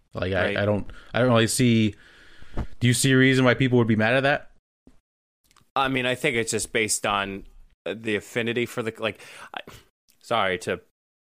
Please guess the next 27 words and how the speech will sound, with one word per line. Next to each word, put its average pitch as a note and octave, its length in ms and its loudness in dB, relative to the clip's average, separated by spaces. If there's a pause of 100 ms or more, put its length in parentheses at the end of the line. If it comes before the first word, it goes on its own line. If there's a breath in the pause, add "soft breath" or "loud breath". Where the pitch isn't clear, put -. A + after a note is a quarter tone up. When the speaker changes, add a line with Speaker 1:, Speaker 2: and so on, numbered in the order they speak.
Speaker 2:
chime G#2+ 300 -4
in G#2 140 -4
here F#2+ 220 -2
with F#2+ 200 -6
my, F2+ 220 -4
my, F#2 300 -6
uh, F2 260 -4
my G2 140 -8
ba-, A2 180 -2
my A2 140 -4
field, B2+ 460 -2
but, G#2+ 200 0
like, G2+ 220 -2
I A2 100 -2
feel C3 180 -2
like A2+ 180 0
more B2 180 0
alumni A2 640 0
are G2+ 140 -2
gonna G2 140 -6
be F#2+ 140 -8
pissed - 440 -8
off G#2+ 300 -2
at G2+ 120 -8
this G2+ 140 -6
whole F#2+ 160 -4
scenario F2 760 -8